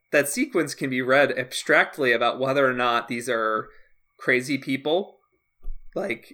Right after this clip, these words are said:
uh, you know, militia people going after, and I'm using, the word crazy we'll probably need to discuss at some point here with a big old, uh, footnote,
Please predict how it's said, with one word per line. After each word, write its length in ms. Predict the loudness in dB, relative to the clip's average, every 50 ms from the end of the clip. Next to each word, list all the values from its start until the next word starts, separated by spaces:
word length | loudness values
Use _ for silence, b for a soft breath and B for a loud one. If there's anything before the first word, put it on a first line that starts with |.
| -4
uh, 340 | -2 -2 0 0 -2 -2 -2 -2
you 100 | -2 -2
know, 260 | -2 -2 -4 -6 -6 -4
militia 380 | -2 0 0 0 0 -2 -6 -6
people 260 | -6 -6 -4 -4 -4
going 320 | -4 -2 -2 -2 -4 -2 -2
after, 300 | -4 -4 -2 -2 -2 -2
and 140 | -2 -2 -2
I'm 120 | -2 -4
using, 420 | -6 -6 -8 -10 -12 -18 -20 -10 -8
the 80 | -4 -2
word 220 | 0 -2 -2 0
crazy 340 | 0 0 0 2 0 -2 -4
we'll 140 | -4 -6 -4
probably 320 | 0 0 0 0 -2 -4
need 160 | -4 -6 -8 -10
to 60 | -12
discuss 480 | -10 -10 -10 -4 0 0 0 0 -2
at 100 | -6 -2
some 160 | 0 0 0 0
point 220 | 0 -2 -2 -2
here 260 | -2 -2 0 0 0 0
with 140 | -2 -4
a 40 | -2
big 180 | -2 -2 0 0
old, 180 | 0 0 0 -2
uh, 420 | -2 0 2 4 4 4 2 0 0
footnote, 500 | -4 -8 -8 -6 -4 -2 -2 -2 -4